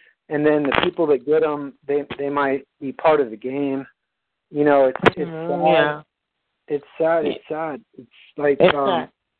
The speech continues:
Speaker 1: there's
Speaker 2: Join
Speaker 1: gotta
Speaker 2: us
Speaker 1: be an
Speaker 2: for the
Speaker 1: answer, though. There has to be
Speaker 2: Oh,
Speaker 1: an answer
Speaker 2: yeah.
Speaker 1: because God, you know, if these are the end days and God says, "Well, this giant beast rose up from the sea and controlled everyone," um,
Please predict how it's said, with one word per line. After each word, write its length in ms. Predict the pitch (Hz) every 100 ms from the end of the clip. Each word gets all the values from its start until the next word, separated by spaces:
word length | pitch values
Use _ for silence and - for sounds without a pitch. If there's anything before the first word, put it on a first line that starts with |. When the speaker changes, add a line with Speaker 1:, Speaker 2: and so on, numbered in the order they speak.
| _ -
Speaker 1:
there's 140 | 160 190
Speaker 2:
Join 100 | 196
Speaker 1:
gotta 160 | 208
Speaker 2:
us 60 | 202
Speaker 1:
be 40 |
an 60 | 202
Speaker 2:
for 60 | 190
the 160 | 190
Speaker 1:
answer, 320 | 226 - 180
though. 240 | 147 120 117 _ _
There 140 | 151 151
has 180 | 220
to 40 | -
be 60 | 226
Speaker 2:
Oh, 100 | 208
Speaker 1:
an 60 |
answer 360 | 185 214 190 165
Speaker 2:
yeah. 140 | 143
Speaker 1:
because 340 | 143 180 165 147 _ -
God, 420 | 156 185 202 196 _ _ -
you 80 | 175
know, 120 | 180
if 100 | 165
these 160 | 196 196
are 80 | 208
the 160 | 185
end 180 | 180 180
days 320 | 156 165 190 165
and 120 | 135
God 300 | 139 151 151 -
says, 280 | 160 151 135 _ _ _ -
"Well, 180 | 143 147
this 140 | 127 -
giant 340 | 143 160 151
beast 240 | 139 151 - -
rose 260 | 143 151 143
up 200 | 147 -
from 140 | 147 143
the 80 | - -
sea 320 | 143 127 123 - _ _ _
and 180 | 139 131
controlled 520 | 135 120 156 165 156
everyone," 560 | 123 117 113 117 120 131 _ _ _ _ -
um, 460 | 139 135 123 117